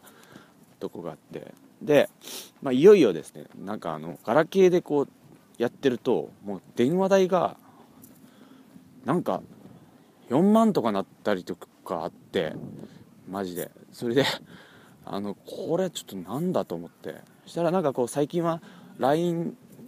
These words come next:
ラインとか、なんかそういうツールがあって、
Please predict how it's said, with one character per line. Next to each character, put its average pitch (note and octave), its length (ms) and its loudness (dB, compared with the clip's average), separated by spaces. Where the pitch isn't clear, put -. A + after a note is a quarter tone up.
ラ C3 160 -8
イ E3 140 -4
ン E3 100 -6
と D3 160 -6
か、 F#2 420 0
な A2 100 -12
ん A2+ 80 -12
か G#2+ 100 -14
そ A#2+ 160 -2
う - 20 2
い A#2 40 0
う - 20 -2
ツ - 200 -8
ー B2+ 160 2
ル B2 40 0
が B2 80 2
あ A#2 60 2
っ - 20 -6
て、 A2+ 400 -2